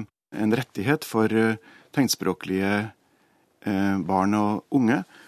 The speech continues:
at de kan få sin opplæring i og på tegnspråk, som det heter, det vil si med tegnspråk som undervisningsspråk og også som et, eh, viktig fag.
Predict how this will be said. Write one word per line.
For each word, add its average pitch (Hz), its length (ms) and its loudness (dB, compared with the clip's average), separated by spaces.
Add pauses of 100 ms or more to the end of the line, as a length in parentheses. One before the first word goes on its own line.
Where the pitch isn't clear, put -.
at - 160 -6
de 117 120 2
kan 117 200 -2
få 95 280 -2
sin 101 420 0
opplæring 98 680 -2
i 101 240 -2
og 113 200 -4
på 92 200 -4
tegnspråk, - 720 -4
som 120 160 0
det 120 80 2
heter, 139 240 0
det 127 120 2
vil 117 100 0
si 98 180 -2
med 98 180 0
tegnspråk 104 440 -4
som 104 320 0 (400)
undervisningsspråk 98 920 -2
og 104 240 2 (460)
også 101 400 -2
som 98 220 0
et, - 240 -6
eh, 95 420 0 (460)
viktig 95 500 -4
fag. 92 540 0